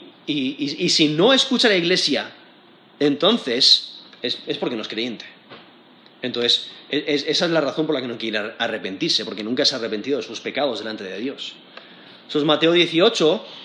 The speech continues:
del quince al diecisiete. Todo para que nos demos cuenta que es necesario confesar los pecados a quienes se ha ofendido y dañado.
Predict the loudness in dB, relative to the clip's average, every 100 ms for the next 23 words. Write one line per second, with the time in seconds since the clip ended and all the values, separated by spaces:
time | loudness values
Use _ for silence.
0 | -2 2 4 4 4 4 2 2 4 4
1 | 4 2 4 8 6 6 4 4 2 2
2 | 2 2 2 0 0 -6 -20 -20 -20 -20
3 | -20 -20 -20 -8 -8 -8 -16 -20 -20 -20
4 | -20 -20 -20 -4 6 6 6 4 4 4
5 | 6 4 4 2 2 2 2 2 4 4
6 | 2 0 0 2 4 2 0 0 2 4
7 | 2 2 0 4 4 4 0 0 0 -2